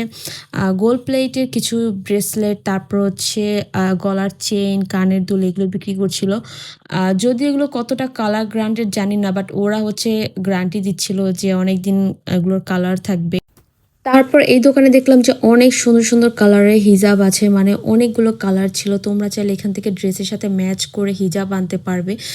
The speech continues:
কারণ ওনার কাছে হচ্ছে ওড়না, হিজাব অনেক কালারের ছিল। তারপর এখানে কিছু হোম ডেকোর আইটেম দেখছিলাম, but এখানে সবগুলোই ওনার ফিক্সড প্রাইস চাইছিল। তো যেমন এই রাগগুলা হচ্ছে মা-, মাত্র একশো টাকা করে, আর এই বাবুই পাখির বাসা ছিল মাত্র দুইশো টাকা।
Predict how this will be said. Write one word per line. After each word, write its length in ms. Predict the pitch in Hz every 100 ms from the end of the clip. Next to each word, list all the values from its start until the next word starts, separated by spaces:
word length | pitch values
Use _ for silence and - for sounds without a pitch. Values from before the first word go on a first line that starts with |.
| - -
কারণ 180 | 202
ওনার 220 | 196 202 202
কাছে 300 | 202 196 214
হচ্ছে 260 | 208 - 214
ওড়না, 380 | 202 202 202 202
হিজাব 360 | 202 190 196 190
অনেক 260 | 196 202 196
কালারের 340 | 185 180 175
ছিল। 260 | 170 - 185 185 - - - -
তারপর 280 | 240 240 269
এখানে 240 | 262 262
কিছু 180 | 262 262
হোম 300 | 254 226 226
ডেকোর 300 | 233 240 240
আইটেম 320 | 233 208 214 214
দেখছিলাম, 640 | 208 196 - 214 202 233 - - - -
but 140 | 202 196
এখানে 280 | - 214 233
সবগুলোই 480 | 233 233 202 208 226
ওনার 280 | 220 208 214 220
ফিক্সড 320 | 214 208 - -
প্রাইস 260 | 202 196 196
চাইছিল। 500 | - 190 185 - 190 214 254
তো 140 | - 185 -
যেমন 280 | 180 208 208 220
এই 200 | 226 226
রাগগুলা 480 | 208 196 185 208 208
হচ্ছে 380 | 208 196 - 220
মা-, 200 | 196 190 - - -
মাত্র 200 | 202 -
একশো 300 | 214 196 -
টাকা 200 | 208 208 208 -
করে, 180 | 196 202 -
আর 160 | 196 202
এই 120 | -
বাবুই 380 | 202 196 196 226
পাখির 280 | 226 233 247
বাসা 300 | 208 196 208
ছিল 220 | 196 233
মাত্র 340 | 226 196 - 226
দুইশো 340 | 208 185 185
টাকা। 300 | 170 175 175